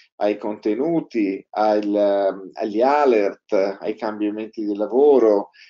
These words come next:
ai, ai contenuti in termini di news, cioè le notizie che riguardano i tuoi lead o le tue aziende target.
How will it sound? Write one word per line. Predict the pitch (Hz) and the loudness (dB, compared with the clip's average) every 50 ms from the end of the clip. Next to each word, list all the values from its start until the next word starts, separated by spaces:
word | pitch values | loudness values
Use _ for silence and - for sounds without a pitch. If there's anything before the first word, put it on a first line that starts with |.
| _ _ | _ _
ai, | - 110 113 113 113 113 113 113 110 110 | -6 -2 0 2 2 4 4 4 2 2
ai | - 117 120 117 117 117 117 117 | 0 0 2 4 4 2 2 0
contenuti | 120 - 127 120 123 - 127 120 127 143 151 160 160 - - 139 | -4 -6 -8 -6 -4 -2 -2 -2 -2 -4 -4 -6 -6 -4 -4 -4
in | 135 127 | -4 -2
termini | 123 131 123 127 131 127 | -2 -2 -2 0 -2 -2
di | 123 120 123 123 | -4 -4 -6 -6
news, | 135 160 190 196 175 147 131 123 - - 117 110 101 | -4 -2 0 0 0 0 -2 -4 -6 -4 -2 -2 -2
cioè | 104 - - 123 113 113 | -2 -2 -2 0 2 2
le | 110 113 120 123 | 2 2 2 0
notizie | 123 123 120 123 - 170 180 175 - - - - 127 110 107 | 0 0 -4 -6 -6 -8 -8 -8 -8 -10 -6 -2 0 0 0
che | - - 107 | 0 -2 -2
riguardano | 107 107 107 113 127 127 123 120 117 107 107 113 107 107 107 | -2 -2 0 0 2 2 4 2 0 0 -4 -8 -8 -8 -8
i | |
tuoi | - - 147 156 160 | -8 -6 -4 -4 -2
lead | 127 107 95 95 - _ - 117 104 64 | -2 -4 -4 -6 -6 _ -4 -2 -2 -2
o | 64 98 98 92 95 82 - | -2 -2 -2 -2 -2 -4 -4
le | 98 104 104 | -6 -6 -8
tue | - - 92 82 | -6 -8 -8 -8
aziende | - - - - - 87 87 - | -10 -10 -16 -20 -18 -16 -16 -14
target. | - - - 64 67 78 85 87 92 92 _ - 107 80 _ | -10 -8 -6 -6 -6 -8 -8 -10 -12 -12 _ -10 -10 -10 _